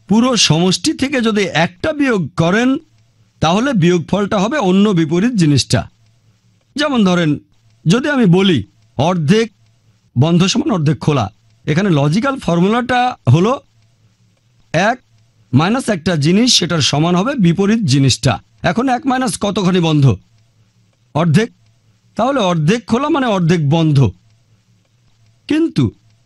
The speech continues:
সেটা যদি কোয়ার্টার খোলা থাকে, এক মাইনাস এক বাই চার, তিন বাই চার, কোয়ার্টার খোলা মানে থ্রি ফোর্থ বন্ধ।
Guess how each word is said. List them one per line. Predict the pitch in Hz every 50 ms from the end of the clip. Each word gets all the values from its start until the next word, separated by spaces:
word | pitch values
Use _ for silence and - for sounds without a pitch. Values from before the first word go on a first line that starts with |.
| _ -
সেটা | - - 226 277 294 247
যদি | 240 220 196 190 196 175 - - _
কোয়ার্টার | - 208 247 254 302 285
খোলা | 208 - 208 196 180
থাকে, | - 165 139 - 107 - - _ _ _ _ _ _ _ _ _ _ -
এক | 165 196 190 -
মাইনাস | 233 233 262 294 311 262 -
এক | 233 208 180
বাই | 175 180 170
চার, | - - 185 175 - 123 - - _ _ _ _ _ _ _ _ _ _ _ _ _ -
তিন | 262 277 320 311
বাই | 269 202 180
চার, | - 160 131 101 92 - _ _
কোয়ার্টার | - 165 160 160 180 180
খোলা | - - 190 208 214
মানে | 220 226 240 262 285 320 339 - _ _ _ _ _ _ _ _ _ _ _ _ _ _ -
থ্রি | - 254
ফোর্থ | 247 214 196 170
বন্ধ। | 143 147 151 143 127 123 110